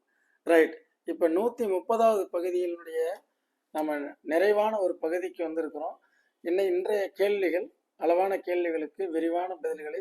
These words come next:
சொல்லியிருக்கிறோம். எனவே நேயர்களே, வருங்காலத்தில் இருக்கக்கூடியவர்கள் நீங்கள் உங்களுடைய தெளிவான ஒரு கேள்வியையும்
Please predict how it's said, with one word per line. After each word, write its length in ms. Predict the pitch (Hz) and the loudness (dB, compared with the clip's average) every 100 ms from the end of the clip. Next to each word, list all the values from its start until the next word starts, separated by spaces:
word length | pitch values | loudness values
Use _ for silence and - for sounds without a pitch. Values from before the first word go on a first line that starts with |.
| - | -10
சொல்லியிருக்கிறோம். 560 | 143 139 262 - 131 _ _ _ _ _ _ - | -10 -10 -10 -18 -20 _ _ _ _ _ _ -6
எனவே 260 | 151 180 170 | 0 2 2
நேயர்களே, 380 | 160 151 143 - _ | 0 -2 -6 -10 _
வருங்காலத்தில் 640 | 156 143 156 165 185 - 170 | -4 -2 2 2 2 -2 -4
இருக்கக்கூடியவர்கள் 640 | 165 - - 151 143 143 143 | -4 -8 -10 -6 -6 -6 -10
நீங்கள் 340 | 143 143 170 - _ _ _ - | -14 -16 -18 -18 _ _ _ -14
உங்களுடைய 320 | 151 151 147 | -6 -4 -4
தெளிவான 420 | 147 156 165 175 190 | -4 -4 -2 -2 -2
ஒரு 140 | 170 147 | -4 -4
கேள்வியையும் 580 | - 160 156 147 156 | -6 -6 -6 -6 -8